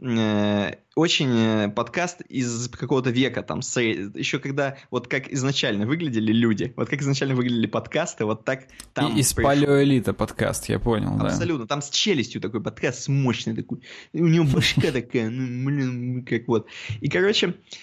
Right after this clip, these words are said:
Speaker 1: там, э, значит, вот в этом всём хомо-деграданстве мы, эм, могли бы обсудить вот такую темку абсолютно. Вот первая тема, она как у нас в пришёл. Но мы здесь её будем обсуждать на полном серьёзе, и вы можете понять примерно, о чём мы говорим в пришёл.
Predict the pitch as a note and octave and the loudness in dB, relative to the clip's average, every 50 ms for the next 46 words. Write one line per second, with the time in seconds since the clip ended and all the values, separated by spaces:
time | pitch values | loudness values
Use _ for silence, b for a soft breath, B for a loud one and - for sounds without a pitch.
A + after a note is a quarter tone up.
0 | B B B B - - C#3 F#3 A#3 C#4 C#4+ C#4+ - - C3 B2 A2+ A2+ A2+ A2+ | B B B B -6 -4 -2 -2 -2 -2 -4 -6 -8 -8 -6 -4 -4 -4 -4 -4
1 | A2+ A2 G#2+ - - - - A2+ A2 A2+ A2+ A#2 B2+ A#2+ A2 G#2+ G#2 - - A#2 | -4 -2 -2 -2 -4 -4 -6 -4 -2 -2 0 2 2 0 0 0 -4 -2 -2 -2
2 | G2+ - - - - C3+ B2 A2 G#2 G2+ F#2+ F2+ - A#2+ A#2+ A#2 A2 A#2 A#2+ A#2 | -2 -2 -6 -2 0 0 2 2 2 0 0 -2 -4 -4 -4 -2 0 0 0 0
3 | A2+ A2+ A2 G#2+ B2 D3 G3 G#3 - - - G2 - - _ _ - - A#2 A#2+ | 0 -2 -2 -2 -2 -2 -2 -4 -8 -8 -8 -8 -8 -10 _ _ -14 -10 -8 -6
4 | B2+ C3+ C#3+ C#3+ C3+ A#2+ - - - - - G#2+ G#2+ G2+ G2+ G2+ G2+ G2 G2+ G2+ | -4 -4 -4 -4 -4 -4 -6 -8 -10 -8 -4 -2 0 0 0 0 0 -2 -2 -2
5 | G2+ G2+ F#2 - - A#2+ A#2+ A#2+ B2+ D3 F3+ F3 C3+ A2+ - - - C#3+ C3+ C3+ | -4 -4 -4 -2 0 0 2 2 2 2 2 2 2 0 0 -2 -4 -4 -4 -4
6 | - A#2+ G#2 - B2+ - - B2 A2 A2+ - F#3+ A3+ - - - - - C3+ C3 | -6 -6 -4 -4 -6 -4 -2 -4 -2 -2 -4 -4 -4 -4 -4 -4 -2 -2 0 0
7 | B2 G#2+ - - - - - A2 - D#3+ D#3+ D#3+ C#3 B2 C3+ - A#3 A#3 D3 B2+ | 0 0 -2 -4 -6 -4 -4 -2 0 2 2 4 4 2 2 0 0 0 0 0
8 | D#3 D3+ - C#3 C3+ - C#3+ C#3+ C3+ - - - - C#3+ C#3+ D3 - - - - | 0 -2 -2 -2 -2 0 0 0 2 0 -2 0 0 2 2 2 2 0 0 -2
9 | - - B B B B B B B B B C3 C3 E3+ A#3 B3 A3 G3+ - - | -4 -8 B B B B B B B B B 0 0 2 2 2 2 0 0 0
10 | E3+ F3 E3+ E3 E3+ D#3+ D3 C#3 - D3 C3 C#3+ D#3 D3+ D3 C3+ C3+ C#3+ C#3 C3+ | 0 0 2 2 2 2 2 0 0 -2 0 0 0 0 0 0 0 0 0 0
11 | C3+ - F3 A#3+ A3+ F3 C#3+ C#3+ F#3+ F3 F3+ - - - D3+ D#3+ F3 - - C#3+ | 2 2 2 2 2 2 0 2 0 0 0 -2 -4 -2 0 0 0 -2 -4 -4
12 | - C#3 D#3+ F3+ F3 - - B2 C3 C#3+ D#3 D#3 C3 A#2 F#2+ B1+ - - - - | -4 -2 -2 -2 -2 -2 0 0 2 2 2 2 2 2 0 0 0 0 0 0
13 | C#3 B2+ A#2+ A#2+ B2 A#2 A2 - - A#2 A2+ A#2 - - B2 F2+ - - | 0 0 0 2 2 0 0 -2 -2 0 0 2 2 2 0 0 -2 -4